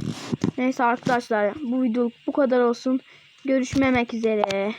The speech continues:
Şaka ya. Dur, bitireyim ya. Bitirebilir miyim? Sürem yetmeyebilir arkadaşlar. Şarjım azalıyor.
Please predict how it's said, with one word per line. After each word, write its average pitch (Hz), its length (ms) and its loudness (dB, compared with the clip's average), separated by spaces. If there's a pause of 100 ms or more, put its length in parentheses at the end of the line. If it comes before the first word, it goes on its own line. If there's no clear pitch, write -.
Şaka 226 220 -4
ya. 202 200 -4 (540)
Dur, 233 80 0
bitireyim 220 340 0
ya. 202 160 0 (800)
Bitirebilir 220 360 2
miyim? 240 200 2 (880)
Sürem 233 180 4
yetmeyebilir 220 460 4
arkadaşlar. 214 600 0 (1700)
Şarjım 226 320 2
azalıyor. 202 480 0